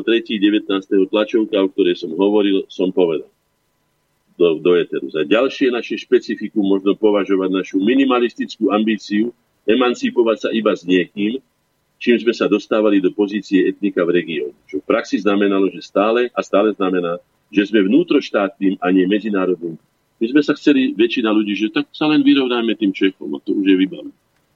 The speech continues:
Som povedal, ale tak všetkým národom sveta, všetkým slobodným národom sveta. To je minimalistická, minimalistická, s tým my nemôžeme súhlasiť. Tak sme sa dostali do rozporu s niektorými a záver toho bolo:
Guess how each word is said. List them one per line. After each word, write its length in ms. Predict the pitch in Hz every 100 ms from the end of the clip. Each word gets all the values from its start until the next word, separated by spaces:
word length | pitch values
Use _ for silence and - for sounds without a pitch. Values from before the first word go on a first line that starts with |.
| _
Som 240 | - 80 73
povedal, 320 | 76 76 76
ale 160 | 73 71
tak 160 | 71
všetkým 560 | - - 95 - 143 113
národom 320 | 82 76 69
sveta, 320 | - 67 -
všetkým 320 | - - -
slobodným 480 | 71 76 76 80 80
národom 400 | 80 80 82 82
sveta. 400 | - 107 - 78 _ _ -
To 60 |
je 160 | 76 76
minimalistická, 960 | 95 123 117 113 - - - 90 85 - _
minimalistická, 800 | 80 101 123 87 85 - 80 82
s 80 | 76
tým 160 | 90 82
my 160 | 92
nemôžeme 240 | 104 101 107
súhlasiť. 480 | - 127 85 -
Tak 160 | - 80
sme 100 | 90
sa 140 | 95
dostali 320 | 95 - 104 95
do 160 | 101
rozporu 400 | 98 - 98 98
s 240 | - _ -
niektorými 640 | 90 - 107 110 120 143 - _ _ _ _ _
a 80 | - 82
záver 320 | 104 117 113
toho 240 | 123 113 98
bolo: 400 | 104 101 98